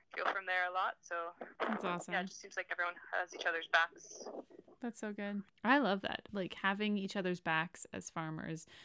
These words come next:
Speaker 2: I feel is so important, especially when you are off the beaten trail and trying to do things organically and, uh, sustainably and good for the land, good for your health,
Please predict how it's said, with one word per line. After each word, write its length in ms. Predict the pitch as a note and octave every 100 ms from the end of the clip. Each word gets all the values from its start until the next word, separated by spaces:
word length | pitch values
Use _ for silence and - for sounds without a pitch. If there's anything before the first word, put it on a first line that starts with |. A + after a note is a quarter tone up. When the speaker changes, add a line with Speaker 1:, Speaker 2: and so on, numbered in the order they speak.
| - -
Speaker 2:
I 80 | G3
feel 260 | F#3+ G#3 G#3
is 160 | G3+
so 240 | - G3 G#3
important, 560 | G#3+ - F#3 F#3 F3+
especially 600 | F#3 - G3+ A3 C4 B3+
when 220 | A3+ G#3+ G3+
you 220 | G3+ G3+
are 280 | F#3+ G3 G3 F#3 _ -
off 320 | F3+ G#3+ -
the 80 | G3+
beaten 420 | F#3 G3 G#3 G3+
trail 500 | G3+ - G#3 G3+ D#3+
and 140 | D#3 F3
trying 420 | - F3 F#3 F#3+
to 100 | G#3
do 240 | E3+ F3 F#3+
things 480 | - F#3 F#3 E3+ -
organically 960 | D#3+ D3+ - B3 B3+ - B3 A#3 A#3 A3+
and, 460 | G3 F3 E3+ E3+ -
uh, 140 | G3 F#3+
sustainably 1000 | - F3 - F#3+ G3+ G3+ G3+ G3+ G3 -
and 360 | F#3 F#3 G3 -
good 220 | G#3 G3+
for 140 | A#3
the 120 | G#3+
land, 480 | G3+ F#3 F#3 F#3 F3+
good 160 | - F#3
for 140 | -
your 140 | G#3+ G#3
health, 500 | - G3 F#3+ -